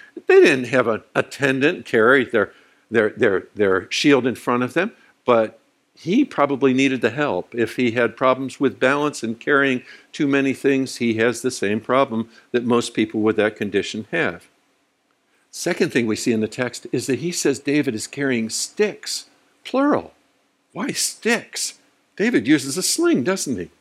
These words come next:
He might have been carrying a walking stick, perhaps. But ah,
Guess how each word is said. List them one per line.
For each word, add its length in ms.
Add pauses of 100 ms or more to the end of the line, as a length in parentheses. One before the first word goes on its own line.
(580)
He 120
might 180
have 300
been 160
carrying 340
a 80
walking 540
stick, 580
perhaps. 480 (460)
But 140
ah, 520